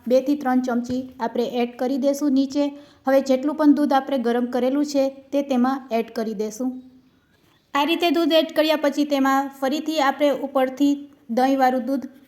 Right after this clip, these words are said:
એડ કરશું અને બસ એક વખત ચમચાથી તેને હલાવી લેશું અને પછી તેને ઢાંકીને છ થી સાત કલાક માટે રહેવા દેશું, એટલે દહીં છે એ એકદમ સરસ જામી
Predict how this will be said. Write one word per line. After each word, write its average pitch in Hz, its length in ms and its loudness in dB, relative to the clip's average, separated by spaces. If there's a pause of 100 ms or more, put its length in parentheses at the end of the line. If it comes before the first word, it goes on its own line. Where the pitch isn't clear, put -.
(160)
એડ 240 100 -4 (120)
કરશું 247 360 -4 (360)
અને 247 120 0 (120)
બસ 247 200 0 (260)
એક 285 140 -4
વખત 294 320 -2
ચમચાથી 262 480 -2 (160)
તેને 254 200 2 (100)
હલાવી 254 420 0
લેશું 294 440 -2
અને 254 180 0
પછી 254 320 -6
તેને 240 160 0
ઢાંકીને 240 520 -2 (140)
છ 240 180 -6
થી 269 200 -6
સાત 254 260 -6
કલાક 262 320 -4
માટે 233 180 -6 (480)
રહેવા 233 320 2
દેશું, 254 320 -2 (100)
એટલે 233 260 -2
દહીં 254 260 0
છે 277 80 2 (180)
એ 214 80 -6 (140)
એકદમ 254 320 0
સરસ 247 380 -4
જામી 226 260 -4